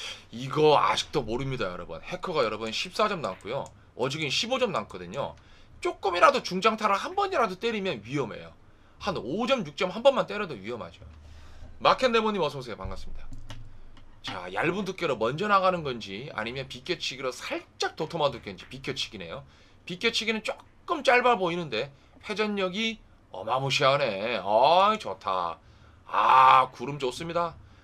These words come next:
공이 아주 바닥에 차분하게 쭉 깔려다니네요. 좋습니다.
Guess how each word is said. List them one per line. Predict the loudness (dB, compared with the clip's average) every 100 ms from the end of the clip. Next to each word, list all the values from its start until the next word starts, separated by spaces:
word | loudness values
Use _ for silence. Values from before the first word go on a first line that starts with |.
| _ -8
공이 | 0 2
아주 | 2 0
바닥에 | -4 -2 -2 -2
차분하게 | -4 -4 0 0 -2 -8
쭉 | -12 -14 -12 -10 -8 -8 -8 -8 -6 2
깔려다니네요. | 2 4 0 -2 -8 -12 -14 -20 -20 -18 -18
좋습니다. | -16 -10 -8 -8 -8 -10